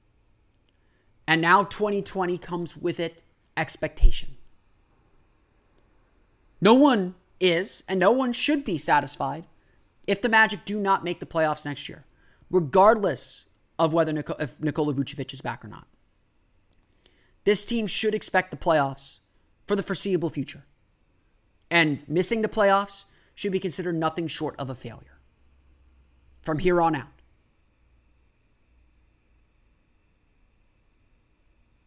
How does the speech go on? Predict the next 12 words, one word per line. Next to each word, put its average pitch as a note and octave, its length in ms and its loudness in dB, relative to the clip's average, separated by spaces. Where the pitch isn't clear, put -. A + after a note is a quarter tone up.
And D#3+ 100 0
that's G3 240 2
what G3 300 -2
this F3 160 -4
has D3+ 160 -6
done. C3 300 -8
That's D3+ 200 -8
what G#3 140 -8
this F#3+ 120 -4
season E3+ 400 -6
has C#3+ 240 -10
done, C#3 320 -12